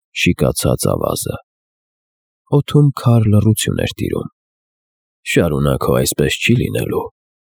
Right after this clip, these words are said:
ասաց գահաժառանգը։ "Ավելի վատ է լինելու, արքայորդի", պատասխանեց Պենտուերը։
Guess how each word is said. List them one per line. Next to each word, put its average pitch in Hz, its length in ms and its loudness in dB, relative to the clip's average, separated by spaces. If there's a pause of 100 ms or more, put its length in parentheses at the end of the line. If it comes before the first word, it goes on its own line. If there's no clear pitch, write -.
(240)
ասաց 101 480 0
գահաժառանգը։ 78 840 0 (800)
"Ավելի 55 420 2
վատ - 320 0
է 69 60 2
լինելու, 76 420 2
արքայորդի", 58 720 -2 (520)
պատասխանեց 95 600 0
Պենտուերը։ - 640 -4